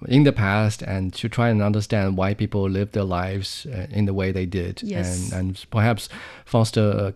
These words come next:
Speaker 1: kind of understanding that transcends time. And that's certainly interesting if you are a history buff. And,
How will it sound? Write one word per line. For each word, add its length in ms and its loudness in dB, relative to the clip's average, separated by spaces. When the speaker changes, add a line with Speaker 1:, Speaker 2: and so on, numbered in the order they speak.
Speaker 1:
kind 240 2
of 120 0
understanding 1200 0
that 220 -2
transcends 560 0
time. 340 0
And 120 -2
that's 160 -2
certainly 520 4
interesting 400 4
if 100 2
you 140 6
are 60 6
a 40 2
history 280 2
buff. 340 0
And, 400 2